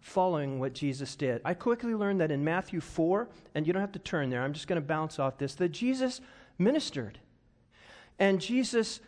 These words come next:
taught, and Jesus preached. In other words, Jesus was engaged with people, and it says his fame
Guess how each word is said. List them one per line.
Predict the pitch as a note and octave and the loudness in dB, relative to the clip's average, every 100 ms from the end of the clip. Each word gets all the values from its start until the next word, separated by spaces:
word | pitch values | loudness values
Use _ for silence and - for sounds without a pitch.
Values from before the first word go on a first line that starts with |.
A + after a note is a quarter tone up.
| - _ - | -20 _ -10
taught, | - C#4+ C4+ - - - - - - - - - | -4 -2 -2 -4 -12 -20 -20 -20 -20 -20 -18 0
and | G#3 G3+ | 2 4
Jesus | E3 A3+ A3 A3 G#3 - - - - | 4 2 4 2 0 -6 -20 -20 -12
preached. | - C4+ C4+ D#3 - - - _ _ _ _ _ - | -6 -2 0 0 -4 -12 -16 _ _ _ _ _ 2
In | G#3 | 4
other | A#3+ C4 | 6 4
words, | A#3+ G#3+ D#3 | 4 2 0
Jesus | D3 A#3 A#3+ A#3+ A#3+ A3 | -6 -2 -2 -2 -4 0
was | G3+ G3 | 2 2
engaged | F#3 G3 G3+ G#3 - | 0 4 4 4 0
with | G3 F#3 | -2 -2
people, | - G#3 F#3 D3+ - | -4 -4 -2 -2 0
and | F#3+ | 0
it | G3 | 0
says | - A#3 A3 - | 0 2 2 0
his | A3 G#3+ | 0 0
fame | - - C4 C#4+ D4 | -4 0 4 4 2